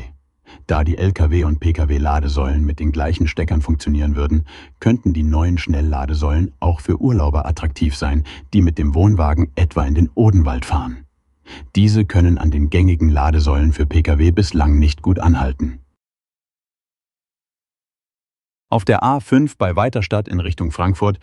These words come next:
hat sich am Montagnachmittag ein Auto überschlagen. Der Alleinunfall ereignete sich gegen fünfzehn Uhr dreißig an der Wegegabelung von der A fünf zur Abfahrt Weiterstadt. Das Fahrzeug mit vier Insassen kam auf einem Grünstreifen zwischen zwei Leitplanken zum Stehen.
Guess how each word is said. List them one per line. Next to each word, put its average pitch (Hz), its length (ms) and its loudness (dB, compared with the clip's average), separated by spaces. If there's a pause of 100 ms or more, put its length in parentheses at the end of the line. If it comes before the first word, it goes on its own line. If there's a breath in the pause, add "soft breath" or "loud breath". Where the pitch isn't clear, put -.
(200 loud breath)
hat 131 180 -4
sich 123 220 -4
am 87 120 0
Montagnachmittag 92 960 -2
ein 107 220 0
Auto 107 240 0
überschlagen. 71 680 -6 (260)
Der 90 160 4
Alleinunfall 92 800 2
ereignete 107 580 0
sich 95 220 0
gegen 82 280 0
fünfzehn 95 520 0
Uhr 80 160 0
dreißig 73 520 -2 (360 loud breath)
an 95 100 4
der 78 160 2
Wegegabelung 95 720 2
von 87 200 -2
der 76 160 -2
A 87 160 0
fünf 90 380 0
zur - 200 -2
Abfahrt 92 380 -2
Weiterstadt. 69 580 -4 (720 loud breath)
Das 82 180 0
Fahrzeug 101 540 0
mit 76 140 -2
vier 90 260 0
Insassen 80 640 0
kam 117 260 2
auf 101 140 -4
einem 87 240 2
Grünstreifen 82 720 0
zwischen 85 320 -2
zwei 92 240 0
Leitplanken 80 640 0
zum 95 160 2
Stehen. 65 420 -4